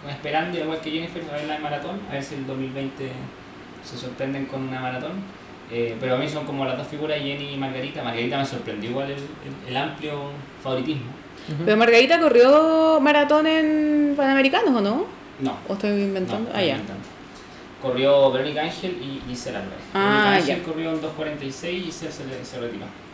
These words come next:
Speaker 3: Ya.
Speaker 1: Así que ahí Margarita, sesenta y tres punto cuatro por ciento de las preferencias, bastante. Así que
Speaker 2: Mm.
Speaker 1: buen arrastre, Margarita. No, a mí me sorprendió. Ya, aquí,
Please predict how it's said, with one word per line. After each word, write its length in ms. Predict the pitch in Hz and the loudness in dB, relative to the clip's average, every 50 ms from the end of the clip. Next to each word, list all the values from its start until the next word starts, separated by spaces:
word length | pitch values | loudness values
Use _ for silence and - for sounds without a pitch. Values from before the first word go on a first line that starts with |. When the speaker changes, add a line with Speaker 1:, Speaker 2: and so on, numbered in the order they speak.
| - - | -12 -4
Speaker 3:
Ya. 180 | 175 160 139 139 - - - - - - - - - - - - - - - - - | -2 -2 -2 -2 -4 -12 -16 -18 -18 -18 -18 -18 -18 -18 -18 -20 -20 -20 -18 -14 -10
Speaker 1:
Así 240 | 135 131 - 151 143 | -8 -6 -6 -4 -2
que 120 | 151 151 147 | -2 -2 0
ahí 160 | 147 147 156 | 0 0 0
Margarita, 640 | 156 147 143 139 139 156 156 170 175 175 175 175 - | 0 -2 -2 -2 -2 -2 -2 -2 -2 -2 -4 -4 -8
sesenta 240 | - - 139 139 135 | -10 -10 -8 -6 -6
y 120 | 135 147 | -6 -6
tres 40 | 147 | -8
punto 200 | 156 147 - 139 127 | -8 -10 -8 -8 -6
cuatro 200 | 143 147 156 151 | -6 -6 -6 -6
por 80 | 143 | -8
ciento 400 | - 151 151 151 151 - 165 165 170 - - - - - - - - - - - - - - - - 127 | -8 -8 -8 -8 -8 -8 -10 -10 -10 -10 -14 -16 -18 -18 -18 -18 -18 -18 -18 -18 -18 -18 -18 -14 -10 -8
de 60 | 131 | -8
las 100 | 123 120 | -8 -8
preferencias, 500 | - 123 - 123 127 120 - - - - | -8 -10 -8 -8 -8 -8 -8 -10 -12 -14
bastante. 280 | - - - 101 98 98 - - - - - - - - - | -14 -14 -12 -12 -12 -12 -14 -16 -18 -18 -18 -18 -18 -16 -12
Así 80 | 165 156 | -10 -8
que 240 | 151 156 151 143 143 | -8 -6 -6 -6 -6
Speaker 2:
Mm. 140 | 147 123 131 | -8 -6 -4
Speaker 1:
buen 140 | 151 160 | -2 -2
arrastre, 340 | 175 175 170 - - - 156 | -2 0 -2 -4 -4 -6 -8
Margarita. 340 | 147 139 135 131 120 110 98 - - 135 135 | -8 -8 -8 -10 -10 -12 -12 -14 -14 -12 -10
No, 400 | 131 123 - 98 - - - - | -10 -10 -10 -12 -14 -14 -10 -8
a 60 | 139 | -6
mí 260 | 156 175 190 202 202 - 151 | -4 -4 -4 -4 -6 -8 -10
me 80 | 151 147 | -12 -12
sorprendió. 380 | 147 143 - 131 120 101 98 98 - - - - - - - - - - - - - - - - 135 | -12 -12 -10 -10 -10 -10 -10 -12 -14 -16 -18 -18 -20 -18 -18 -18 -18 -18 -18 -18 -20 -18 -16 -10 -4
Ya, 200 | 135 143 - - | 0 0 0 0
aquí, 480 | - - - 180 190 202 214 214 - | 0 -4 -4 -4 -4 -4 -4 -6 -8